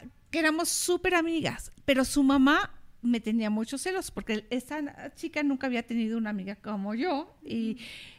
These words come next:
realmente la mamá quería ser la mejor amiga de, de, de, de mi amiga, ¿no? Y me acuerdo que una vez yo me vestí con, con leggings negros y tenía las piernas muy flaquitas. Y una blusa que era amarilla con rayitas, este, negras.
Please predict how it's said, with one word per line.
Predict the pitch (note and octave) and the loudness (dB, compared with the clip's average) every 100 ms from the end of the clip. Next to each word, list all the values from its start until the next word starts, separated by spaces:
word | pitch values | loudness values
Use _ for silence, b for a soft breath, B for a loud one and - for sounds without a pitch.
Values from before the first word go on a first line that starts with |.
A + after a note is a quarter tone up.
| B | B
realmente | C4+ C4 C4+ D4+ D4 b b b _ - - _ _ - | 2 2 2 0 -2 b b b _ -20 -20 _ _ -2
la | B3+ A#3 | 2 4
mamá | A#3+ B3+ | 4 4
quería | C4 B3+ A#3 | 2 0 0
ser | A3+ A3 | 0 0
la | G3+ | 0
mejor | F#3 - F#3 | 0 -2 -2
amiga | F3+ D3+ E3 | -2 -2 -4
de, | E3 - | -4 -8
de, | F#3+ - - - - | -16 -16 -18 -20 -16
de, | E3+ F3 | -16 -10
de | F3+ G3 | -4 -2
mi | G#3+ | 0
amiga, | F3+ D#3+ - - | -2 -4 -8 -6
¿no? | D#4+ - B B B B B B B - | -8 -8 B B B B B B B 0
Y | C#4+ D#4+ - | 4 4 2
me | D#4 | 0
acuerdo | D4 E4+ F#4+ | 2 2 2
que | F#4 | 0
una | G4 G4 | 0 0
vez | E4 E4 - - - G#3 - - | 0 -2 -8 -12 -10 -12 -14 -6
yo | A3+ | 2
me | C#4 | 4
vestí | C4+ E4 C4+ | 2 0 -4
con, | - C4 A#3 | 0 0 0
con | - G#3+ G#3+ | -2 -2 0
leggings | A#3 B3 B3+ C4+ - | 0 -2 -2 -2 -2
negros | C#4+ D4 A#3+ - B3+ - - | -4 -4 -6 -10 -12 -16 -4
y | - A3 G#3 | -2 -2 -4
tenía | - G#3+ A3 | -6 -4 0
las | B3 A#3+ | 0 -4
piernas | - A3+ G#3+ A3 | -6 -6 -4 -2
muy | G#3 | -2
flaquitas. | G#3+ A#3 A#3 A#3+ - - - b b b b b b - | -2 -4 -4 -6 -8 -16 -20 b b b b b b -6
Y | C4+ D4 D#4 | -2 0 0
una | F#4 F#4 | 0 0
blusa | D4 D4 C#4 D4+ | 0 -2 0 -2
que | - A#3 | -2 0
era | B3 | 2
amarilla | C4+ C4+ C4+ A3+ C#4 | 4 4 2 0 -2
con | G#3 G3 | -2 -4
rayitas, | F#3+ G#3+ G#3 A#3 A3+ - - - | -4 -4 -4 -6 -6 -10 -16 -12
este, | G#3+ - - A3 G3+ F3 | -12 -12 -12 -10 -10 -10
negras. | A#3+ B3+ C#4+ G#3 G3 - | -4 -2 -2 -4 -10 -14